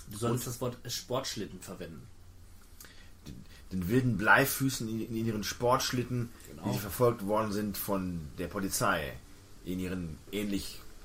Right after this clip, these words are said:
Speaker 2: getunten Po-, äh, Sch-, Sch-, Sportschlitten.
Speaker 1: Ja.
Speaker 2: Was, was sagt man dazu? Also, ähm, Need for Speed hat damals noch die Leute unterhalten, überrascht und sich auch nicht so oft wiederholt. Und, ähm,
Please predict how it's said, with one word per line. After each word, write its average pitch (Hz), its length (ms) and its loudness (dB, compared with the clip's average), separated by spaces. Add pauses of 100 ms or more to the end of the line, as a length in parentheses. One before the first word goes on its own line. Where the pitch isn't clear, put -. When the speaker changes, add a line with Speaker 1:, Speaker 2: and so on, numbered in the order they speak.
(160)
Speaker 2:
getunten 90 420 -4
Po-, 98 260 0
äh, 85 220 0 (160)
Sch-, 71 260 -10
Sch-, - 120 -10 (200)
Sportschlitten. 110 920 2 (2750)
Speaker 1:
Ja. 107 160 0
Speaker 2:
Was, 95 140 -2
was 113 120 4
sagt 127 140 2
man 156 100 4
dazu? 160 300 4
Also, 98 240 2 (640)
ähm, 113 320 2 (420)
Need 135 160 0
for 135 120 0
Speed 143 300 -2
hat 156 140 0
damals 151 340 4
noch 170 200 2
die 147 100 0
Leute 135 480 2 (100)
unterhalten, 113 640 0 (100)
überrascht 98 480 0 (320)
und 117 280 -6
sich 117 240 0
auch 107 80 0
nicht 135 200 0
so - 120 0
oft 123 140 -2
wiederholt. 127 500 2
Und, 85 220 -2
ähm, 87 260 -2